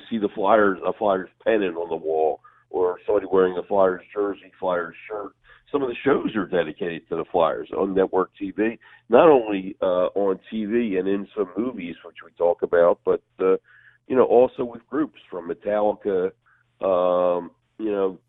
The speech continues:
to Billy Joel, on and on. He's gotten a lot of people to wear the Flyers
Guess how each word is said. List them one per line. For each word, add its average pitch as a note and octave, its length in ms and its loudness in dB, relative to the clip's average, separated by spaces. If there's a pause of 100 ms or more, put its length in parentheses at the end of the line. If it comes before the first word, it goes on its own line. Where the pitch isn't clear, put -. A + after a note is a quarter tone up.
to - 80 -8
Billy G2+ 460 -2
Joel, G2 560 0
on A2 260 4
and G2+ 140 4
on. G2 320 4
He's G2 180 -12
gotten F#2+ 400 -6 (460)
a F2 80 -2
lot G2+ 400 2
of G#2 100 -2
people F#2+ 540 -6 (320)
to G2 80 -10
wear G2+ 240 2
the F#2+ 80 -6
Flyers F#2+ 420 -4